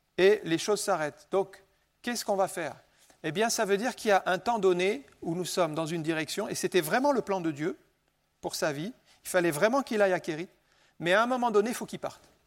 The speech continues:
Et nous aussi, il faut comprendre qu'on n'est pas définitivement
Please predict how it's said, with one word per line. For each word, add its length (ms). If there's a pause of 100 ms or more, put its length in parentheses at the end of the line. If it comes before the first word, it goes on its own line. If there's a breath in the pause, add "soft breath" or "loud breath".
(880 soft breath)
Et 160
nous 140
aussi, 320
il 60
faut 160
comprendre 460
qu'on 140
n'est 120
pas 180
définitivement 1080